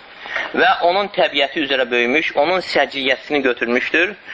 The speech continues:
o şücaətli qadının. Onun şücaətindən, e, Uhud döyüşündə, yəni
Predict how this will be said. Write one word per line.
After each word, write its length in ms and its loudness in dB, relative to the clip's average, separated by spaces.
o 100 4
şücaətli 1120 0
qadının. 580 2
Onun 300 2
şücaətindən, 1000 2
e, 60 4
Uhud 320 0
döyüşündə, 680 2
yəni 340 0